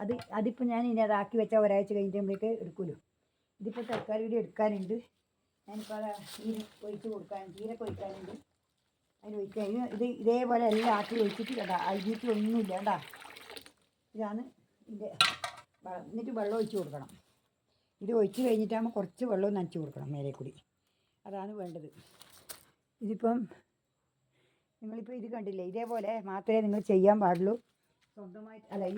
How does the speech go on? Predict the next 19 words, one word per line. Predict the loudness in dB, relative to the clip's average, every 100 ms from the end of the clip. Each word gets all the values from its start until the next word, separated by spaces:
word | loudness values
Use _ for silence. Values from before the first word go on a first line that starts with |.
| -2
വെറും | -4 -4 -2
കഞ്ഞി | 0 0 0
വെള്ളം | 0 -2 -2
ഒറ്റക്ക് | -6 -6 -4
കൊടുക്കാൻ | -4 -2 -2 -2
പാടില്ല. | -6 -12 -18 -20 -20 _ _ _ _ -12
കഞ്ഞി | -8 -6
വെള്ളം | -4 -4
കലക്കിയിട്ട് | -4 -4 -2
ഒഴിച്ച് | -2 -2
കൊടുക്കരുത്. | -4 -2 -4 0
ഇതേപോലെ | 2 2 2 0
കഞ്ഞീൻ്റെ | -4 -2 -2 -2
വെള്ളത്തിൽ | -2 -4 -4
ഇത് | -4 -6
കൂട്ടിയിട്ട് | -14 -10 -10 -6 -4
മാത്രമേ | -6 -4 -6
ഒഴിച്ച് | -6 -8
കൊടുക്കാവൂ. | -8 -6 -4